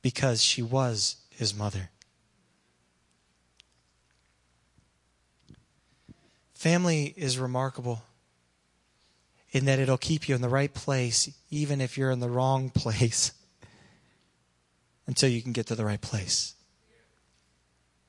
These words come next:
Family can create an atmosphere and an environment of hope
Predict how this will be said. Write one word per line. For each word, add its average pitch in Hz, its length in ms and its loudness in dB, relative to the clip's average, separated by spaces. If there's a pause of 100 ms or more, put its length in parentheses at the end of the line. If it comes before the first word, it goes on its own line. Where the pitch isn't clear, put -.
(920)
Family 156 600 2 (100)
can 131 180 -2
create 139 680 2 (520)
an 131 160 0
atmosphere 135 640 0
and 120 80 0
an 117 80 0
environment 120 640 2
of 117 80 -2
hope 127 400 0